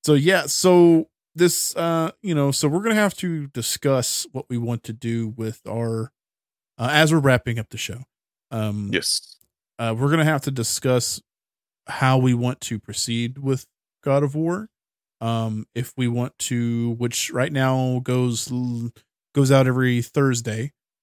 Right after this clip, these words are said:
Speaker 1: Um, we're working our way through the first one, so we need to decide if we want to try to continue all three before November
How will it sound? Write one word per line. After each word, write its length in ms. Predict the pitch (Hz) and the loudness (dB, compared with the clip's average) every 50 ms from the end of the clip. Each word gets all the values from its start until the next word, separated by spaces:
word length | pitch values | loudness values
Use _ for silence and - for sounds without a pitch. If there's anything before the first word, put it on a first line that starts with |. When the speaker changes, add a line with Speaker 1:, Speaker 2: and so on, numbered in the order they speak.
| _ _ | _ _
Speaker 1:
Um, 240 | - 110 113 110 107 | -6 -6 -4 -4 -4
we're 140 | 110 117 113 | -4 -4 -2
working 340 | 113 120 120 120 - 123 117 | 0 0 0 0 -2 -2 -2
our 80 | 117 113 | -2 0
way 180 | 110 113 113 | 0 0 -2
through 160 | 107 - 120 | -2 -2 -6
the 100 | 104 107 | -6 -6
first 380 | 107 - - 117 110 110 - - | -8 -8 -6 -4 -4 -4 -6 -8
one, 200 | 107 107 110 127 | -8 -8 -8 -8
so 160 | - - 127 | -8 -6 -4
we 120 | 117 120 131 | -4 -2 -2
need 200 | 139 135 135 - | -2 -2 -4 -4
to 80 | - | -4
decide 560 | 123 123 113 - - 131 120 120 120 120 117 | -4 -4 -4 -2 -2 0 0 0 0 0 0
if 180 | 117 117 117 - | -2 -4 -6 -6
we 80 | - 117 | -6 -4
want 300 | 113 113 117 113 - - | -4 -4 -6 -8 -10 -12
to 320 | - - 120 113 104 101 120 - _ _ _ _ _ _ _ _ _ _ _ _ _ _ | -10 -8 -6 -6 -6 -8 -10 -12 _ _ _ _ _ _ _ _ _ _ _ _ _ _
try 180 | - - 143 135 | -4 0 0 2
to 120 | 127 - 123 | 2 0 -2
continue 580 | - - 113 113 - - 139 135 135 135 135 | -4 -6 -6 -6 -4 -2 -2 0 2 0 0
all 220 | - 127 123 123 123 | 0 0 0 0 -2
three 600 | - - - - 139 123 123 127 139 156 165 165 | -4 -6 -6 -4 -2 -2 0 0 -2 -2 -4 -4
before 520 | 143 - 117 117 - - 131 127 127 127 | -6 -6 -8 -10 -4 0 2 2 4 4
November 680 | 120 120 117 113 120 123 117 117 117 131 143 170 170 | 2 2 0 -2 -2 -2 -4 -2 -2 -4 -4 -4 -6